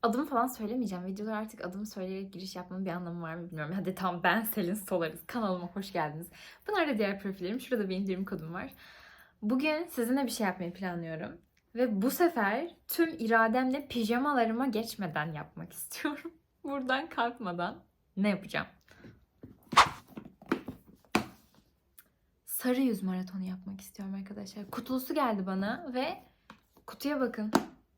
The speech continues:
Ne kadar, ne kadar kaliteli olduğunu farkında mısınız?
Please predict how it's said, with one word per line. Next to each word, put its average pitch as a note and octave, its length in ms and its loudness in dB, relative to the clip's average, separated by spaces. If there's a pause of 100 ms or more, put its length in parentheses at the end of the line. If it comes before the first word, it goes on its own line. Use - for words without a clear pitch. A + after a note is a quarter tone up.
(1300)
Ne B3 100 4
kadar, D4+ 260 6 (840)
ne A3+ 60 -4
kadar E4+ 140 2
kaliteli B3+ 340 4
olduğunu B3 180 0
farkında B3 380 -2 (100)
mısınız? G#3+ 320 -2